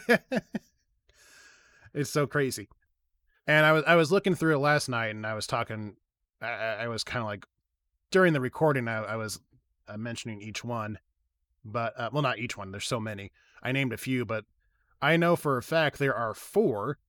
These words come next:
Discords for Vampire Savior. I think it's an English Discord, and then there's for sure a Brazilian one, a French one, and, uh, another one,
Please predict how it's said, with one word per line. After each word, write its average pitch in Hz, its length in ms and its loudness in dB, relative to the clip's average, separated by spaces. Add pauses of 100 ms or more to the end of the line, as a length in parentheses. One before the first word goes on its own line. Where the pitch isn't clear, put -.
(220)
Discords 107 680 -4
for 107 320 -6
Vampire 120 600 -4
Savior. 104 500 -4
I 101 80 -6
think 123 340 -10
it's 120 180 -10
an 113 100 -14
English 190 400 0
Discord, 180 560 0 (1400)
and 131 140 0
then 139 100 0
there's 135 220 0 (100)
for - 200 -4
sure 185 260 0
a 143 120 0
Brazilian 151 600 0
one, 175 360 0 (120)
a 117 60 -6
French 170 420 0
one, 170 400 0 (240)
and, 123 460 -2
uh, 104 720 -4
another 113 340 -4
one, 90 360 -12